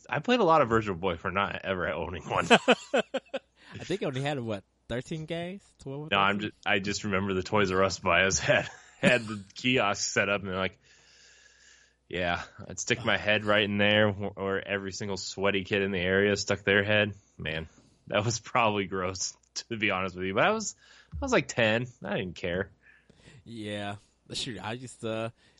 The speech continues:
Speaker 2: that's how I was when I ever, when they brought the Super Mario three arcade game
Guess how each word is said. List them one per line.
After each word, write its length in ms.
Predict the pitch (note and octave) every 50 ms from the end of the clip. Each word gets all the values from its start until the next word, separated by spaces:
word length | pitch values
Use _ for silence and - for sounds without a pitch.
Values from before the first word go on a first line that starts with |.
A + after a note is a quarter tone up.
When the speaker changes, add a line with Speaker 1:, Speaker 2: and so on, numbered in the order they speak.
| - _ -
Speaker 2:
that's 180 | G#2+ C3 C3
how 160 | C3+ A2 A2+
I 40 | C3 C3
was 340 | A#2+ A2+ A2+ A2+ A2+ A2+
when 220 | A#2 A2+ A2 A2+ A2+
I 80 | - -
ever, 240 | - A#2+ A#2+ B2+ C3 - - - - - _ _ -
when 180 | A2+ C3+ C3+ C3
they 120 | D#3 E3
brought 260 | D3+ C3 C#3+ C#3+ -
the 120 | - C#3+ -
Super 260 | - E3 D3 D3 C#3
Mario 520 | C#3 C3+ C3 C3 C3 C3 B2+ B2+ B2 B2+ - _ -
three 360 | C3 C3+ C#3 C#3+ D3 D#3+ - _ _ _ _ _ _ _ _ _ _ _ -
arcade 560 | C3+ C3+ C3 - - D#3 D3 C3+ C3+ C#3 C3+
game 520 | C3+ C#3 C3+ C#3 C#3 C#3 C#3 C#3+ D3+ D#3